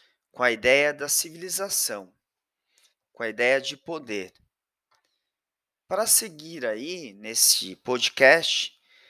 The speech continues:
é importante entender que o fenômeno esportivo é incorporado na vida cotidiana e que para, para quem tá nos ouvindo,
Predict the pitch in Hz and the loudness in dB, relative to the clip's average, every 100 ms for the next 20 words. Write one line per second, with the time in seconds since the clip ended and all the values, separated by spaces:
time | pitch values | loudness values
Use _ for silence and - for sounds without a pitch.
0 | _ _ - 156 196 208 202 143 135 131 | _ _ -8 -8 -4 -6 -2 -4 -2 -6
1 | 120 117 113 107 131 180 165 123 _ _ | -8 -10 -10 -4 -2 0 -2 -6 _ _
2 | _ _ _ - 233 233 190 139 120 113 | _ _ _ -8 -2 0 2 0 -4 -6
3 | 113 - 110 - - 170 185 127 104 101 | -6 -4 -8 -2 0 0 -6 -10 -16 -20
4 | _ _ _ _ _ _ _ _ - 185 | _ _ _ _ _ _ _ _ 2 2
5 | 220 226 202 196 147 143 147 156 151 131 | 2 2 2 6 8 8 6 -4 -4 -4
6 | 139 135 139 151 - 147 - - - 143 | -8 -4 -4 -4 -10 -6 -4 -2 -2 0
7 | 117 95 92 113 _ _ _ _ _ _ | 0 0 -6 -20 _ _ _ _ _ _
8 | _ - - - 220 240 233 202 - _ | _ -16 -14 -10 0 4 4 2 -4 _
9 | _ _ - 160 190 202 185 147 123 113 | _ _ -4 -4 -4 0 0 0 -4 -4
10 | 101 98 135 190 156 107 92 | -6 -8 -8 -8 -10 -14 -18